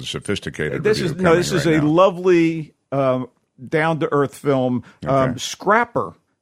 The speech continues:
Speaker 2: uh, concerns Georgie, a clever, stubborn twelve-year-old girl living on her own in a working-class London neighborhood after her mother dies.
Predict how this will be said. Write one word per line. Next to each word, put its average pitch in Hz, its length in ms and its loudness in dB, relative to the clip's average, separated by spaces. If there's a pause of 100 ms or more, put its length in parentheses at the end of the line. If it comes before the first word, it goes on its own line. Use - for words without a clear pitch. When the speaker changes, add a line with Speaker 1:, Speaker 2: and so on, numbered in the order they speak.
(120)
Speaker 2:
uh, 131 140 0
concerns 156 600 -4
Georgie, 139 560 -2
a 135 100 -4
clever, 170 420 0
stubborn 147 480 0
twelve-year-old 135 640 0
girl 131 380 0 (160)
living 196 400 0
on 185 180 2
her 170 220 0
own 170 300 0
in 139 100 0
a 123 100 0
working-class 139 680 -2
London 127 400 -2
neighborhood 123 520 -2
after 151 300 -4
her 131 140 -2
mother 139 460 0
dies. 101 640 -10